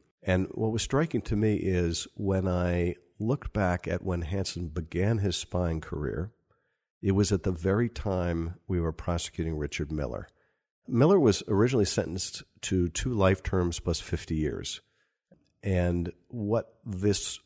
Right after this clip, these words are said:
Hanssen case taught me was no deterrent is enough on its own. You need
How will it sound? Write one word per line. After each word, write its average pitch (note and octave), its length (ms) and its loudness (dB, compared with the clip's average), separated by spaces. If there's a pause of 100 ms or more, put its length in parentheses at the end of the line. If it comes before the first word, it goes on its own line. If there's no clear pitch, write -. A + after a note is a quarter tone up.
(340)
Hanssen A#2+ 480 -4
case D#2 280 0
taught - 360 -2
me D#2+ 280 -2
was D#2+ 580 -2 (800)
no G#2 220 4
deterrent A#2+ 480 -2
is F#2 260 -4 (100)
enough - 480 -4 (420)
on F2 180 2
its - 160 -4
own. F2 300 -4 (120)
You F#2 180 -2
need F#2 460 2